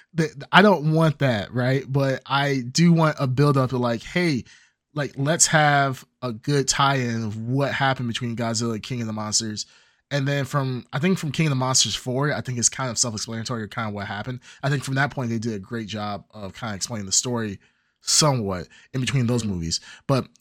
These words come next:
Speaker 1: that p-, that pace in between, like, the initial G-Day and then King of the Monsters, where the second pretty much G-Day happened, I, I think this is really what they're bridging. So I, I, like, I wanna see that. I care about the humans to that extent. But yeah, it's just like, damn, shut these kids up. Like,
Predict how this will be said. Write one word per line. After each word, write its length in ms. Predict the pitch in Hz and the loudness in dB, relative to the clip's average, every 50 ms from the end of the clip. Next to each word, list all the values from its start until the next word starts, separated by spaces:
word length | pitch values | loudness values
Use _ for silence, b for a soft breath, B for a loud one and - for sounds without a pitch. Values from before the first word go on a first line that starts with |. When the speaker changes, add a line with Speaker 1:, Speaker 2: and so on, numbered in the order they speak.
| _ _ | _ _
Speaker 1:
that 240 | - 143 131 120 - | -2 -2 -2 -2 -2
p-, 220 | - - 156 151 - - | 0 0 0 0 0 0
that 140 | 143 135 127 | 0 0 4
pace 200 | - 160 165 156 | 6 8 8 8
in 80 | 165 147 | 8 8
between, 440 | 135 - 151 147 143 139 135 127 - | 4 4 4 6 6 6 4 2 0
like, 160 | - 110 104 | -4 -6 -4
the 80 | - 123 | -2 -2
initial 340 | 110 113 127 135 - - 131 | 0 2 4 4 4 6 4
G-Day 640 | 117 113 131 135 139 139 139 139 139 139 139 135 131 - _ - | 4 4 4 4 6 6 4 4 4 4 2 2 0 -4 _ -8
and 340 | 117 123 127 123 123 123 120 | -6 -4 -2 -2 0 0 2
then 380 | 135 131 131 127 127 123 120 | 2 4 4 2 2 0 -2
King 160 | - - 143 139 | -2 0 0 0
of 40 | 131 | 2
the 60 | 131 | 2
Monsters, 540 | 135 135 143 143 - - 160 156 151 - - b b b b b b | 2 2 2 2 2 2 2 0 0 -2 -4 b b b b b b
where 100 | 135 123 | 0 2
the 60 | 113 | 6
second 460 | - - 151 135 - 147 139 131 - | 6 6 4 4 2 0 0 0 -2
pretty 140 | - 151 151 | 0 2 2
much 120 | 147 131 | 2 2
G-Day 340 | 127 143 147 147 151 151 151 | 4 4 4 6 6 6 6
happened, 440 | 151 151 156 156 156 165 165 165 - b b b b b b b b b - | 6 6 4 2 2 0 0 -2 -4 b b b b b b b b b -4
I, 120 | 120 107 - - 127 | -4 -4 -4 -2 -2
I 100 | 123 131 | -2 0
think 200 | 127 147 135 123 | 0 0 0 2
this 140 | 123 123 127 | 4 4 4
is 100 | 127 110 | 4 4
really 220 | 117 135 139 139 | 2 4 4 4
what 160 | 127 127 120 | 4 4 2
they're 100 | - 117 | 0 -2
bridging. 400 | 104 104 123 123 110 107 98 95 | -2 0 0 -2 -2 -2 -4 -2
So 140 | - - 131 | -2 -2 -2
I, 160 | 117 - 165 | 0 0 -2
I, 140 | 180 - - 180 | 0 4 4 4
like, 140 | 170 135 - | 4 4 2
I 140 | - 156 147 | 2 2 2
wanna 300 | 135 131 139 156 160 151 | 2 2 2 2 4 6
see 140 | - - 143 | 6 6 6
that. 280 | 139 143 139 135 - - | 6 4 4 2 2 0
I 120 | - 226 220 | -4 -6 -6
care 260 | - - - 156 147 | -2 4 6 8 8
about 220 | 139 135 131 - | 8 6 4 2
the 60 | 127 | 0
humans 340 | 120 131 131 127 123 117 - | -2 -2 -2 -2 -2 -4 -4
to 100 | - 131 | -4 -2
that 140 | 117 120 120 | -2 -2 -2
extent. 400 | 113 - - - 127 123 107 - b b b b b b b | -2 -2 -2 -4 -4 -6 -8 -10 b b b b b b b
But 280 | - 120 107 107 95 - _ - - | -6 -4 -4 -4 -4 -8 _ -20 -14
yeah, 280 | 104 104 92 85 76 76 - - | -10 -10 -10 -8 -10 -10 -10 -6
it's 80 | 107 - | -4 0
just 120 | - - 98 | 0 0 -2
like, 180 | 92 85 - | -2 -10 -10
damn, 240 | - 127 143 120 82 | -8 -6 -6 -6 -2
shut 220 | - - - 175 - | -2 -2 -2 0 0
these 100 | 165 147 | -2 -4
kids 260 | - - 156 143 170 | -2 -2 -2 -2 0
up. 140 | 147 120 120 | -2 0 -2
Like, 160 | 107 101 | -2 -4